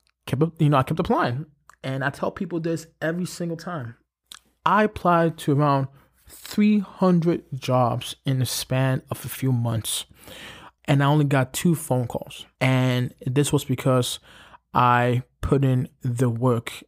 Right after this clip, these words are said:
to make sure that I started to get a job. I'm sorry, um, that I will get a job. And I had to put in the time. And, you know,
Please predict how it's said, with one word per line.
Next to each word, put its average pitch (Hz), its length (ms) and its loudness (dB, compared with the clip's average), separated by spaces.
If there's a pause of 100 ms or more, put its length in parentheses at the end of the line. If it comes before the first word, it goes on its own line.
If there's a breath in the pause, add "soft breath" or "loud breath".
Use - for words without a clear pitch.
(140)
to - 120 -2
make 127 160 2
sure 127 160 -2
that 117 240 -6
I 120 380 -2 (260 soft breath)
started 123 600 -4 (160)
to - 100 -8
get 117 160 -4
a 113 60 -4
job. 113 320 -4 (320)
I'm 147 120 2
sorry, 117 280 0
um, 117 280 -4
that 143 180 -4
I 131 140 2
will 131 200 -2
get 123 220 -2
a 120 60 -6
job. 120 340 -4 (720 loud breath)
And 135 200 -2
I - 20 2
had 165 140 2
to 160 80 -2
put 190 140 0
in 185 40 2
the 175 60 2
time. 185 360 0
And, 139 400 -4
you 165 120 0
know, 156 260 0